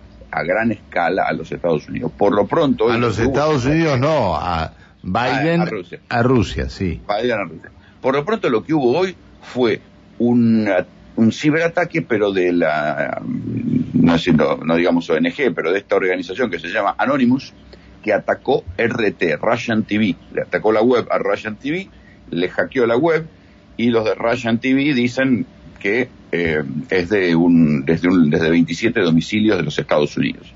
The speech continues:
Speaker 1: ¿sí? Es lo primero que se vio como respuesta, pero dicen que son hackers independientes y que no es el Estado,
Speaker 2: Está bien.
Speaker 1: mm,
Speaker 2: Sí.
Speaker 1: oficialmente.
Speaker 2: Este, todo esto, eh, ¿será el inicio de una nueva guerra global?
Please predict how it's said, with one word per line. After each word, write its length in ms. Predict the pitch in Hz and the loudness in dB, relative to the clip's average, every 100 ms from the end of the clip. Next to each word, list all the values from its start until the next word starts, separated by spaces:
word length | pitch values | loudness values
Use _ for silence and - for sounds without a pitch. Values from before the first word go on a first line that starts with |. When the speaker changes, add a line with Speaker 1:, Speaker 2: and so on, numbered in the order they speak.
| - | -6
Speaker 1:
¿sí? 140 | - - - | -6 -6 -4
Es 140 | 95 | 0
lo 160 | 107 85 | 2 2
primero 420 | 98 95 113 110 | 2 2 2 2
que 120 | 92 | -2
se 120 | - | 0
vio 220 | 85 110 - | 2 2 2
como 220 | 101 85 | 2 0
respuesta, 720 | 82 80 - 101 85 131 120 - - - | -2 -4 0 0 0 -2 -4 -8 -20 -6
pero 240 | 113 117 117 | -2 0 2
dicen 340 | 131 127 139 | 0 0 -2
que 100 | 107 | -2
son 200 | - 104 | -2 -6
hackers 640 | - 107 92 120 117 - - - - - | 0 -2 0 -2 -2 -6 -20 -20 -20 -8
independientes 800 | 90 87 90 98 95 87 - 120 | -2 0 0 0 0 2 0 -2
y 120 | 85 | -2
que 120 | 85 | 0
no 120 | 82 87 | 2 0
es 120 | - | 0
el 120 | 73 | -4
Estado, 720 | 80 - 82 76 73 60 69 64 - | -4 -2 -2 0 0 -2 -6 -12 -8
Speaker 2:
Está 320 | - 85 92 82 | -4 -2 0 0
bien. 260 | 76 60 | 0 0
Speaker 1:
mm, 140 | - - - - - - | -2 -4 -6 -10 -16 -6
Speaker 2:
Sí. 120 | 127 | -2
Speaker 1:
oficialmente. 1120 | 139 123 - 85 82 76 78 69 - - - - - | 0 0 -2 -2 0 2 0 -2 -10 -16 -16 -16 -18
Speaker 2:
Este, 520 | - 123 120 123 139 135 | -4 0 0 0 -2 -2
todo 440 | - - 196 180 | -4 0 2 4
esto, 600 | 110 82 - 98 85 - - - - - - | 2 0 0 0 0 -2 -16 -20 -20 -20 -10
eh, 280 | 120 127 127 113 110 - - - | -2 -2 -2 -10 -14 -16 -20 -14
¿será 400 | 104 - 127 143 | -10 -2 0 2
el 120 | 175 170 | 2 2
inicio 520 | 127 127 139 - 143 | 4 2 0 0 0
de 120 | 110 | 2
una 240 | 120 113 | 2 2
nueva 360 | 110 110 131 139 | 2 2 2 2
guerra 380 | 120 120 120 131 | 2 0 0 0
global? 640 | 113 113 113 127 131 104 | 2 2 2 2 0 -2